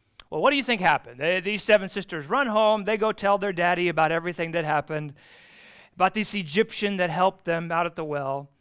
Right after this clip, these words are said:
Daddy invites Moses over for dinner. Surprise, surprise, huh? A good dad is always looking for good husbands for his daughters. He has seven of them, after all. So, and I, as I mentioned, surprise, surprise, one of those daughters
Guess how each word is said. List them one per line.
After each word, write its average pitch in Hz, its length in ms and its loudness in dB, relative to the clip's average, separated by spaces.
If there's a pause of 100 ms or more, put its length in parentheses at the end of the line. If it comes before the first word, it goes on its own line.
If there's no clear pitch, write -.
(400)
Daddy 240 560 6
invites 202 460 4
Moses 202 560 2
over 208 300 2
for 220 160 -2
dinner. 214 500 2 (520)
Surprise, 220 520 4
surprise, 233 640 6
huh? 208 280 4 (440)
A 156 120 -8
good 196 280 4
dad 202 280 6
is 190 100 0
always 208 280 6
looking 220 220 0
for 185 140 -4
good 202 160 2
husbands 208 480 2
for 196 160 -2
his 196 120 0
daughters. 214 600 4 (420)
He 156 80 -2
has 202 160 6
seven 285 400 6
of 196 160 8
them, 208 160 4
after 190 320 2
all. 160 340 2 (220)
So, 240 480 4 (180)
and 190 180 0
I, 240 100 2
as 214 200 2
I 254 80 2
mentioned, 226 340 -4
surprise, 190 380 0
surprise, 175 640 0 (220)
one 185 360 6
of 415 120 4
those 392 200 6
daughters 202 600 6